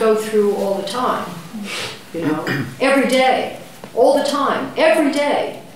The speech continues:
during the most formative years, when they're, you know, they're just starting to get kind of curious about the world and figure out what's going on,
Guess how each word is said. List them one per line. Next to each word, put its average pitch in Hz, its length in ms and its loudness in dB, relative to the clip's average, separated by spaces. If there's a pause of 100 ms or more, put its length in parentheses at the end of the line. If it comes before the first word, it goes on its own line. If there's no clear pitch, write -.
(180)
during 247 320 6
the 220 60 0
most - 400 2
formative 302 580 2
years, 254 800 -4 (180)
when 240 220 6
they're, 233 180 6
you 247 60 2
know, 247 140 6
they're 247 180 4
just - 340 2
starting 285 360 2
to 254 80 -8
get 247 240 0
kind 240 160 2
of 214 100 0
curious 285 720 0
about 214 320 2
the 226 60 4
world 269 440 4
and 214 220 2
figure 254 320 2
out 226 180 2
what's 214 240 0
going 208 320 2
on, 269 580 0